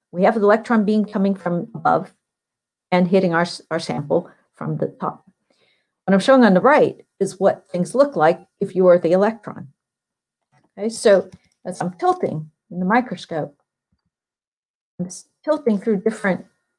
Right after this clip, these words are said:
I'm tilting the, the sample until I can see clearly columns of strontium atoms only and columns of aluminum atoms only.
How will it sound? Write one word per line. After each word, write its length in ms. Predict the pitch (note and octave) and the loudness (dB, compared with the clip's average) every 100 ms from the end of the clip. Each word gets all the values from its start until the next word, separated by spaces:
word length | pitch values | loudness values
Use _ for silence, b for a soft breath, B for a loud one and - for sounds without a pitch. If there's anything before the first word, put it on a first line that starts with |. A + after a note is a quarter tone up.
| _ _ | _ _
I'm 120 | F#3 | -2
tilting 360 | - D4 C#4+ G3 | 2 2 4 0
the, 160 | D#3+ - | -2 -6
the 100 | F3 | -8
sample 520 | - C#4 C#4+ - - _ _ _ _ _ _ _ _ _ _ _ _ _ _ _ _ | 0 0 0 -4 -8 _ _ _ _ _ _ _ _ _ _ _ _ _ _ _ _
until 600 | G#3 G3+ E4 F4+ G3+ F3+ - | 0 0 2 4 4 2 -2
I 80 | |
can 220 | G3+ A3+ G3 | 0 0 -2
see 480 | - C#4+ B3 B3+ B B B _ _ _ _ | -2 0 0 -2 B B B _ _ _ _
clearly 720 | - D#4 D#4 A#3 D#3 D#3+ F#3 _ _ _ _ _ _ _ | -6 0 2 4 2 0 -6 _ _ _ _ _ _ _
columns 600 | - C#4+ C#4 A3 A3 - - | -2 2 4 4 2 -2 -10
of 100 | G#3+ | -12
strontium 680 | G#3 - G#3+ A3 A3+ A3 G#3+ F#3 | -10 -4 -2 0 0 0 -2 -6
atoms 420 | E3 E3+ F3+ - | -6 -6 -8 -8
only 400 | - F#3+ D#3+ - b b b - | -6 -4 -4 -10 b b b 2
and 240 | A3+ A3+ | 2 2
columns 420 | C4+ C4 A#3+ A3 | 2 4 4 2
of 240 | - G3 G#3+ | -2 -4 -2
aluminum 480 | A3 B3 G#3+ E3 D#3 | 2 4 2 0 -6
atoms 380 | D#3 D#3 D3+ - | -8 -6 -8 -8
only. 340 | - - D#3 | -10 -10 -12